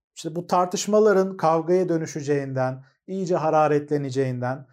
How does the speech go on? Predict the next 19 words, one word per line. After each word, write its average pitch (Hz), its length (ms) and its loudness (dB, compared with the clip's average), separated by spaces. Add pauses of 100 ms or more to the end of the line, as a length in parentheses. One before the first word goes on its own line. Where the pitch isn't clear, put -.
(220)
ve 180 200 0
ilişkinizi 175 680 -4
belki 180 340 2
de 180 80 0
çok 185 280 -8
büyük 156 220 -4
bir 185 80 -8
çıkmaza 160 420 -8
sokacağından 180 720 0
korkuyorsun. 101 640 -10 (500)
Hal 185 300 2
böyle 214 220 8
olunca 196 520 4
da 135 280 -2 (360)
hani - 140 -4
o 170 80 -4
kaybetme 180 560 2
korkularıyla 170 840 2
birlikte 160 680 -2